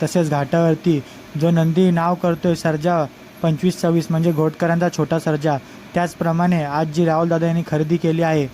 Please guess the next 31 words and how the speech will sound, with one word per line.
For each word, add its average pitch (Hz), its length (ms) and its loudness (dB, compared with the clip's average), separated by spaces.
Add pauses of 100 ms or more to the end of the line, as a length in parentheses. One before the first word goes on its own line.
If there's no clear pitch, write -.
(400)
ही 160 100 4
नक्कीच 170 380 2
मथुरची 175 440 2
जागा 165 260 2
शंभर 165 320 0
टक्के 175 260 -2
चालवणार. 165 380 -2 (360)
आणि 143 140 -2
तुम्हाला 160 200 2
काय 170 220 0
वाटतं 175 240 0
ते 180 60 -2
कमेंट 175 320 0
करून 185 180 0
सांगा. 165 340 -2 (340)
आणि 156 100 2
याचा 160 180 0
पळ 175 320 2
देखील 180 280 2
घोटच्या 160 360 0
सर्जाप्रमाणेच 170 760 0
आहे, 139 100 0 (360)
त्याबद्दल 170 360 2
देखील 175 240 0
तुमचं 175 200 2
काय 170 220 0
मत 175 240 2
असेल 175 280 -2
ते 170 60 0
स्पष्ट - 340 -2
करा. 143 240 0